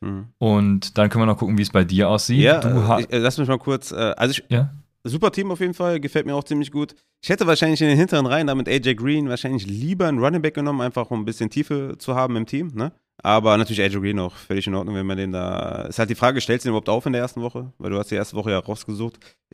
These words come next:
Speaker 1: Kann ich mir schwer vorstellen, dass er da Platz findet, ähm, aber ich hätte da an deiner Stelle lieber ein bisschen mehr Running Back Tiefe, wenn du denn da einen Spieler gesehen hättest, den du gut findest. Das ist auch immer so die Sache, aber, ähm, insgesamt natürlich ein geiles Team, gute Mischung,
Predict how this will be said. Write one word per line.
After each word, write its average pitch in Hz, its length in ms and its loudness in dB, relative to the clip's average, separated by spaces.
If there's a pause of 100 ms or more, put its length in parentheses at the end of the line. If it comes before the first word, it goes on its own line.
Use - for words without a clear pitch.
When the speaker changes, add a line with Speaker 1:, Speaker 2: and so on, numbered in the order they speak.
(140)
Speaker 1:
Kann 127 160 -4
ich 123 60 -2
mir 123 80 0
schwer 117 180 2
vorstellen, 123 340 -2
dass 107 140 -4
er 107 60 -2
da 101 100 -2
Platz - 260 -4
findet, 123 340 -4
ähm, 104 340 -6
aber 98 600 4
ich 101 120 -4
hätte 127 160 -4
da 120 280 4 (100)
an - 100 -8
deiner 165 120 2
Stelle 160 160 0
lieber 156 160 6
ein 143 80 4
bisschen 139 220 0
mehr 117 80 6
Running 120 240 4
Back 98 160 0
Tiefe, 101 320 -6
wenn 113 100 4
du 127 80 4
denn 113 160 4
da 110 120 4
einen 104 120 2
Spieler 113 240 -2
gesehen 98 240 -2
hättest, 95 200 -4
den 95 100 0
du 95 40 -4
gut 98 140 -10
findest. - 300 -14
Das 90 60 -10
ist - 80 -12
auch 92 120 -4
immer 87 200 -6
so 82 80 -8
die 78 100 -10
Sache, 90 180 -6
aber, 85 360 -6
ähm, 82 300 -6 (140)
insgesamt 110 380 -2
natürlich 107 320 -4
ein 101 160 -4
geiles 101 340 -2
Team, 113 280 -6
gute 110 200 -10
Mischung, 107 680 -6